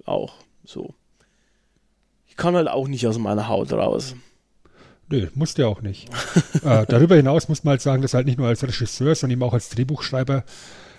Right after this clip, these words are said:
Speaker 2: an etlichen Kultwerken mit, äh, gearbeitet hat. Äh, From Dusk Till Dawn ist wahrscheinlich das bekannteste, was der Mainstream kennen sollte.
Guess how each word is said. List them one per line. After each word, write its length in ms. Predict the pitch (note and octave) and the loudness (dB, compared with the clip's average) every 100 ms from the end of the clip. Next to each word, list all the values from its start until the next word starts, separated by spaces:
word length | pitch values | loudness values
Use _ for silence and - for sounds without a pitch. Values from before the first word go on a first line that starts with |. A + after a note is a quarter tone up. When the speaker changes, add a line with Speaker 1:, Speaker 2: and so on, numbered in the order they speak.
| - | -6
Speaker 2:
an 320 | C3 B2 B2 - - | -2 0 -2 -4 -2
etlichen 460 | C#3 D3+ - B2+ | 0 0 0 -4
Kultwerken 720 | - C#3+ D3+ C#3 C3+ C3 C#3 C3 | -2 2 2 2 0 0 0 -2
mit, 320 | - - - | -4 -8 -6
äh, 500 | B2+ B2+ B2 B2 A#2+ G2 - - | -2 0 2 0 -2 -6 -16 -10
gearbeitet 540 | C3+ B2 C3 B2 B2 | -4 -2 0 -2 -2
hat. 360 | B2+ A#2+ - - | -4 -6 -8 -4
Äh, 180 | A#2 A#2 | -2 -2
From 200 | - A#2 | -2 -2
Dusk 220 | C3 - | -2 -2
Till 80 | - | -2
Dawn 160 | C3 | 0
ist 120 | B2+ C3 | -2 -2
wahrscheinlich 240 | B2+ G#2+ | -2 -2
das 160 | A2 - | -4 -10
bekannteste, 1160 | - A#2 - - A#2 D3+ - D#3+ - E3 D#3+ | -4 -4 -4 -4 -2 -2 -2 -2 -2 0 2
was 160 | D3 - | 2 0
der 100 | C3 | 0
Mainstream 480 | C3 - - C3 - | 0 -2 -4 -6 -4
kennen 400 | C#3 C#3+ C#3+ C#3 | -2 0 -2 -4
sollte. 760 | - - C3 C#3 - D3+ D#3 | -8 -4 -2 -2 -2 -2 -2